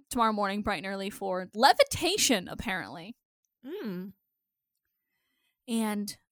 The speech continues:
Speaker 1: um, in a fun parallel from the early, from earlier in this episode, I think it's a scene we skipped over 'cause it was just sort, sort of like a little scene,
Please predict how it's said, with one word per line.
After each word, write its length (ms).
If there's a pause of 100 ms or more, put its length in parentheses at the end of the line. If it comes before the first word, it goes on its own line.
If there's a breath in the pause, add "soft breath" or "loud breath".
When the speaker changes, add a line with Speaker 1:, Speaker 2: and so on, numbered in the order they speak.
Speaker 1:
um, 520 (880)
in 140
a 60
fun 280
parallel 480
from 200
the 160
early, 340
from 240
earlier 320
in 60
this 160
episode, 320
I 80
think 180
it's 80
a 60
scene 220
we 100
skipped 320
over 260
'cause 140
it 40
was 100
just 180
sort, 160
sort 240
of 80
like 120
a 60
little 300
scene, 340